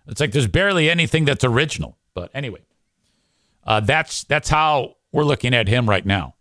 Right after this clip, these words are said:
So the mouth is slowly but surely being restored. You know, you can't just restore the car in one day.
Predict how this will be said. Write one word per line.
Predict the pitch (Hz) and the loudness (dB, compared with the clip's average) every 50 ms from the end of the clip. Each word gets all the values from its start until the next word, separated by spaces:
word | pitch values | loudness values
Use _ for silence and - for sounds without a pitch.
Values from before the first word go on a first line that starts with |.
| _ _ _ _ _ _ _ _ _ _ _ _ _ _ _ | _ _ _ _ _ _ _ _ _ _ _ _ _ _ _
So | - - - 104 104 101 104 104 | -12 -4 0 2 2 2 2 2
the | 98 113 | 2 2
mouth | 117 123 123 131 135 131 120 - - | 2 2 2 2 2 0 -2 -2 -2
is | 113 101 - | -2 -2 -2
slowly | - - 123 131 131 135 135 131 123 120 | -6 -4 -2 0 2 2 2 2 2 0
but | 110 101 110 - | 0 0 -2 -2
surely | - - 131 123 113 110 107 | -2 -2 0 0 0 0 0
being | 98 95 110 110 104 101 | 0 2 2 2 2 0
restored. | 98 90 - - - 123 117 139 | 0 -2 -4 -2 0 0 0 0
You | 175 | 0
know, | 185 185 | -2 0
you | 185 190 190 - | 0 -2 -2 -4
can't | - - - 214 202 185 180 | -4 -4 -4 -2 -2 -4 -4
just | 170 - - - - - | -2 0 0 0 0 0
restore | 156 - - - - 170 160 165 170 | -2 -2 -2 0 0 2 2 2 2
the | 156 139 | 0 -2
car | - - - 135 139 127 123 113 110 | -4 -4 -2 0 2 2 2 2 2
in | 110 110 113 | 0 0 0
one | 113 113 113 113 | 0 0 0 0
day. | 104 120 120 117 - - - | -2 -2 -4 -4 -6 -10 -14